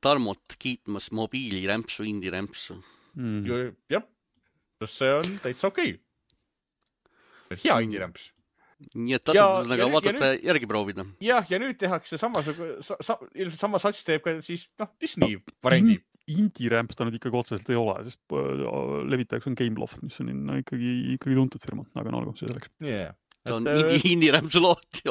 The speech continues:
Speaker 3: et,
Speaker 1: tootev
Speaker 3: et
Speaker 1: firma.
Speaker 3: sellele Di-, Disney kaardimängule ma võin ka täitsa võimaluse anda.
Speaker 1: Äh,
Speaker 3: Ma ei
Speaker 1: kusjuures selle Disney kaardimängul, äh, on üks, äh, positiivne asi, et, äh, see on nüüd, äh, ristmängu toetav mäng,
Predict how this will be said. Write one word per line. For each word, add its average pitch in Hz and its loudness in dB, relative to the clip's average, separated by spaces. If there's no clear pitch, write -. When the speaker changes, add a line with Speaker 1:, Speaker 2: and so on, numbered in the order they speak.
Speaker 3:
et, - 2
Speaker 1:
tootev 165 6
Speaker 3:
et 120 -4
Speaker 1:
firma. 117 4
Speaker 3:
sellele 214 2
Di-, 254 -8
Disney 220 -4
kaardimängule 185 0
ma 190 2
võin 202 -2
ka 196 0
täitsa 180 -2
võimaluse 147 2
anda. 127 -4
Speaker 1:
Äh, 160 6
Speaker 3:
Ma 123 4
ei 110 -4
Speaker 1:
kusjuures 233 2
selle 175 6
Disney 143 4
kaardimängul, 131 2
äh, 113 4
on 127 2
üks, - -4
äh, 131 2
positiivne 135 2
asi, 127 0
et, - -6
äh, 120 4
see 135 -2
on 131 2
nüüd, 127 -2
äh, 123 2
ristmängu 139 0
toetav 202 0
mäng, 139 -2